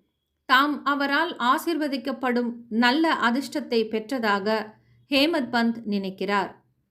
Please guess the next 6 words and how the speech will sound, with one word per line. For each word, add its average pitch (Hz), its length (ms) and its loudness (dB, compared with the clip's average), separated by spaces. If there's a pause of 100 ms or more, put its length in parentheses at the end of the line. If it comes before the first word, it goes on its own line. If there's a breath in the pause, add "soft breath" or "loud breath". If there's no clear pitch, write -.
(300)
தம்முடைய 285 840 2
இளமையான 302 720 0
காலத்தில் 240 580 0
கூட 220 560 -4 (420)
பாபா 269 640 2
எதையும் 294 540 0